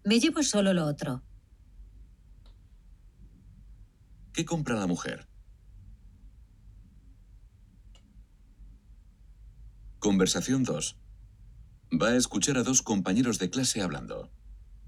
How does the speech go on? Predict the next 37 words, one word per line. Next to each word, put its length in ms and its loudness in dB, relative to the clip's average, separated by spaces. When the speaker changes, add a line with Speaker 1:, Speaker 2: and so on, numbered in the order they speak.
Speaker 1:
¿Quedamos 400 4
esta 200 2
tarde 300 2
para 180 4
el 80 4
trabajo 400 0
de 160 2
arte? 440 0
Speaker 2:
Primero 380 6
tenemos 360 6
que 140 2
ir 140 4
al 100 4
museo 460 4
para 180 0
ver 220 2
la 140 4
obra 220 4
de 80 0
los 160 0
pintores. 600 -6
Speaker 1:
Pero 200 6
el 80 6
tutor 340 4
dijo 300 2
que 120 4
lo 120 2
primero 380 2
era 140 4
buscar 380 4
información 680 4
en 80 6
la 80 6
biblioteca 760 0
sobre 280 2
los 200 0
artistas 720 0